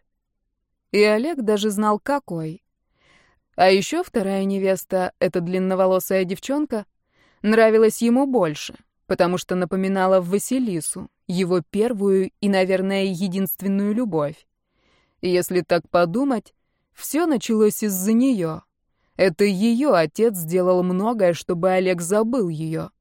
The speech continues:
Первым начал пользоваться грязными методами. «Тварь», прошептал он, вспомнив Василису, которая просто-напросто подчинилась своему папаше. Жаль, что тому отомстить не удалось.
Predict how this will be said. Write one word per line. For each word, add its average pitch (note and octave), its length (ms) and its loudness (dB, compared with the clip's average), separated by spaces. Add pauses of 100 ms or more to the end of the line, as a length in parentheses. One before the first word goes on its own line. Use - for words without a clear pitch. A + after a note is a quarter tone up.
(520)
Первым A#3 440 2
начал F3 340 -2
пользоваться F#3 560 -2
грязными F#3+ 480 0
методами. E3 640 -4 (800)
«Тварь», A3 760 -4 (520)
прошептал F#3 680 0
он, A#3+ 240 -2
вспомнив F3+ 560 -4
Василису, F#3 640 -4
которая F#3 400 0
просто-напросто F#3+ 880 -4
подчинилась F#3+ 580 -4
своему G3 360 -4
папаше. F3+ 600 -4 (1040)
Жаль, G3 420 0
что - 260 -4
тому C4 380 0
отомстить E3+ 600 -6
не F#3 120 -2
удалось. F3+ 760 -6